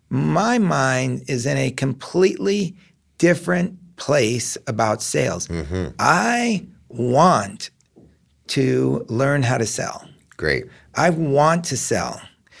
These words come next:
Speaker 1: And I believe that just knowing what I know about interviewing people,
Speaker 2: Mm-hmm.
Speaker 1: if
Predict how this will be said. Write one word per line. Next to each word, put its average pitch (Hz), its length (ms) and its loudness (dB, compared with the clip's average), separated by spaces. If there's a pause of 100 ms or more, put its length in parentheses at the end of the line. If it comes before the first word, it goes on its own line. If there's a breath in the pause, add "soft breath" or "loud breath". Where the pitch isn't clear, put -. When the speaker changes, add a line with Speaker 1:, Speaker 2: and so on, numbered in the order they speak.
(220 loud breath)
Speaker 1:
And - 240 -2
I 147 240 2
believe 208 720 0
that 147 280 2
just 202 260 -2
knowing 202 640 2
what 151 160 0
I 143 120 0
know 170 280 0
about 117 400 2
interviewing 214 640 2
people, - 320 -2
Speaker 2:
Mm-hmm. 98 760 -2
Speaker 1:
if 143 160 -2